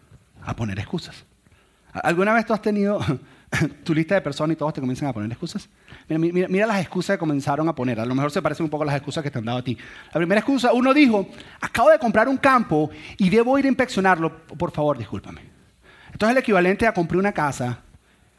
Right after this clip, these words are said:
compré una casa y hoy domingo es el cierre. Los bancos no trabajan el domingo, pero él cierra el domingo. "Hoy domingo es el cierre, así que discúlpame, perdón, para la próxima nos vemos". Dice, "Ah, ok". Ahora, eh, ahora el próximo, el próximo dijo, <clears throat> otro dijo,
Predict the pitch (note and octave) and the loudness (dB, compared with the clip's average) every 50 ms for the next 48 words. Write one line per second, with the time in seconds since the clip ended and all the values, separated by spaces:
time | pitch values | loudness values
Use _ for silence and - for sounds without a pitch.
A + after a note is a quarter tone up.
0 | _ _ _ _ - - - - C3 D#3+ D#3+ F#3+ F#3+ G3+ G3 F#3+ - E3+ - - | _ _ _ _ -16 -12 -8 -4 -2 -2 0 0 0 0 0 0 -2 -4 -6 -6
1 | - D#3+ D3 D#3+ E3 F3+ F#3 G#3 G3+ G3+ G#3+ G#3+ G#3+ F#3+ F#3 F3 E3+ E3 - A#2+ | -4 -2 0 0 0 0 0 0 0 0 0 0 0 0 0 -2 -2 -2 -4 -4
2 | G#2 - E2+ E2+ - - - _ _ _ _ _ - C3 C3 E3+ E3+ F3 E3+ G3+ | -6 -6 -8 -12 -16 -20 -20 _ _ _ _ _ -6 -4 -2 -2 -2 -2 -4 -4
3 | G3+ F#3+ G3 F3+ F#3 G3+ G3 E3+ C#3+ D3 F3+ G#3 G3 - - B2 C#3 C3 - - | -2 0 0 0 0 0 0 0 0 0 0 -2 -2 -4 -4 -4 -4 -4 -4 -6
4 | C3+ B2+ B2 B2 C3+ A#2+ A#2 G#2 F#2+ E2 C#2 - - - _ _ _ _ _ - | -6 -6 -4 -6 -6 -4 -4 -4 -4 -6 -8 -14 -18 -20 _ _ _ _ _ -20
5 | - - - - - - - - - - - - - - - - - - - - | -20 -20 -20 -20 -20 -20 -20 -20 -20 -20 -20 -20 -20 -20 -20 -20 -20 -20 -20 -20
6 | _ _ _ _ - _ _ _ - D#3 E3 G3 A3+ A#3+ G#3+ G3+ A3+ A3 G#3+ G#3+ | _ _ _ _ -20 _ _ _ -2 0 2 2 2 0 0 0 0 2 2 2
7 | G#3+ G#3+ F#3+ F#3 F#3+ F3+ - - F#3+ F#3+ F3+ E3+ D#3 - D#3+ C#3+ D#3+ E3 D#3+ C#3+ | 2 2 2 0 0 0 0 0 0 0 0 0 -2 -4 -4 -2 0 0 0 0
8 | - - E3 E3+ D#3+ D#3+ E3 E3 E3 E3 C#3+ - B2+ B2+ D3 D3+ D#3 D#3 - C3+ | -2 -2 -2 0 0 0 0 0 0 -2 -2 -4 -6 -4 -2 -2 -2 -2 -4 -4
9 | A#2+ A2+ A2 - C#3 C#3+ D3 - - D3 C#3 B2 G#2+ G#2+ G2 E2+ F2+ F#2 - - | -4 -6 -6 -4 -4 -6 -4 -4 -2 -2 -2 -2 -4 -6 -6 -6 -8 -8 -8 -12
10 | - - - - _ _ _ _ - _ _ - - A#2 - A#2 - - - - | -18 -20 -20 -20 _ _ _ _ -20 _ _ -16 -12 -10 -8 -6 -6 -6 -6 -8
11 | - - - - A2+ - - _ _ _ - - - F3+ F3 D#3 D#3 D#3 - C#3+ | -10 -12 -12 -14 -16 -16 -18 _ _ _ -20 -8 -4 -2 0 0 0 0 0 0
12 | D#3 F3+ F3 - F#3+ G3 - - G3 F#3 F3+ E3+ E3+ G#3 G3+ F3+ G3 G3 A#3+ - | 0 0 -2 -2 -4 -4 -2 -2 -2 -2 -2 -2 -2 0 0 2 2 2 2 2
13 | - - - - - - - - A2+ C3 A#2 - - - - - G#3 A#3+ C4 C#4+ | 0 -4 -16 -20 -20 -12 -6 -2 -2 -2 -2 -4 -10 -8 -2 2 2 4 4 4
14 | D4 D4+ D4 A#3+ F3 D#3+ D#3+ D#3 | 4 6 6 6 4 4 0 -2